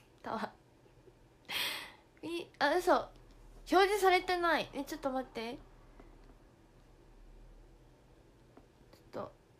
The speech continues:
え、表示されてない、表示されてない。ショールーム。<laughs> ジェシーさん、酔っ払いとは、ありがとうございます。<laughs> 今日は、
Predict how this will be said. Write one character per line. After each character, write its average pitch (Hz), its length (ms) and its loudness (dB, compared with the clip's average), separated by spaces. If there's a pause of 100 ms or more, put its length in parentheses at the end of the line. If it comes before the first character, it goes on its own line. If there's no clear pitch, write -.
(420)
え、 392 80 -2
表 349 180 2
示 381 120 -2
さ 381 120 2
れ 381 80 0
て 381 100 0
な 349 160 2
い、 311 80 2
表 285 120 0
示 294 120 -4
さ 311 60 0
れ 302 80 0
て 311 80 -8
な 285 140 6
い。 - 40 -6 (360)
シ - 140 -6
ョ 247 40 -4
ー - 20 -2
ル 349 60 0 (500)
ー 262 300 2
ム。 - 80 -10 (340)
<laughs> 254 560 -10 (600)
ジ 302 80 -6
ェ 320 60 -4
シ 302 160 -2
ー 285 60 0
さ 269 120 2
ん、 208 80 2
酔 220 80 0
っ 220 80 -8
払 320 240 6
い 339 60 -4
と 339 100 -2
は、 277 140 4
あ - 40 0
り 247 100 -4
が 277 120 -4
と 254 100 -8
う 226 40 -8
ご 220 40 -10
ざ 226 80 -12
い 226 60 -12
ま 233 260 -8 (140)
す。 - 200 -8 (140)
<laughs> - 260 -10
今 240 120 -8
日 226 80 -8
は、 214 420 2